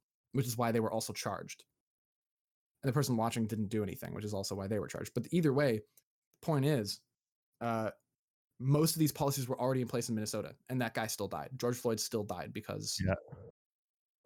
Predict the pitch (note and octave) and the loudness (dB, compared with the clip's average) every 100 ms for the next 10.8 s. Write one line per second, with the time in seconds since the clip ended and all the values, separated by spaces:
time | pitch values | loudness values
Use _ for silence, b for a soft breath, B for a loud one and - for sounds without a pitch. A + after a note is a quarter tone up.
0 | - G#2 C3+ E3+ - C#3 C#3 C3+ - C#3+ | -12 4 4 6 4 4 4 4 4 4
1 | D3 C3 C#3 - D#3+ - D#3 - C#3+ C3+ | 4 2 0 0 -2 0 0 4 4 4
2 | C3 A#2+ A#2 A#2+ B2 C3 A2+ - B2+ B2 | 2 0 2 0 2 2 2 2 0 0
3 | A2+ G2+ A2 A2 A2 G#2 - - _ _ | 0 -2 -6 -6 -4 -2 -2 -4 _ _
4 | - A#2 A2 G#2 - _ - B2 A2+ - | -6 -2 -2 -6 -14 _ -4 -4 -4 -10
5 | _ A2 G#2+ D#2+ - - _ _ _ _ | _ -2 -2 -4 -12 -18 _ _ _ _
6 | _ - A2+ - _ A2+ _ _ A#2+ C3 | _ -8 -8 -8 _ -20 _ _ 2 4
7 | C3+ B2+ A#2 G#2+ G2+ G2+ A#2 C3+ D3 - | 4 4 2 2 2 2 2 2 2 0
8 | D#3+ F3 - _ _ _ - G#2+ A2+ - | -2 -2 -8 _ _ _ -8 -4 -2 -2
9 | C3 C3 - _ _ _ C3 B2 B2+ A2 | -4 -6 -14 _ _ _ 0 2 2 2
10 | G#2 - - B2 _ A#2 - | -2 -6 -12 -14 _ -16 -14